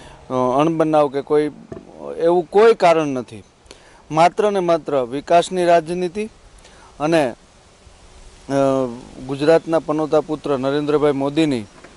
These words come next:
જે વિકાસની યાત્રા છે એ વિકાસ અને મારો વિસ્તાર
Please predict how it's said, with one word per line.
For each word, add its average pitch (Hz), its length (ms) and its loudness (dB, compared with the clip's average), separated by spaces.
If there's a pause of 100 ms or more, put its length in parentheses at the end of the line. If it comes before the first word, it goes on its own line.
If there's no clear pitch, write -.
(560)
જે 135 140 0
વિકાસની 156 600 0
યાત્રા 139 380 0
છે 123 260 -8 (760)
એ 139 60 -6
વિકાસ 170 520 2
અને 147 220 -8
મારો 147 340 2
વિસ્તાર 175 460 2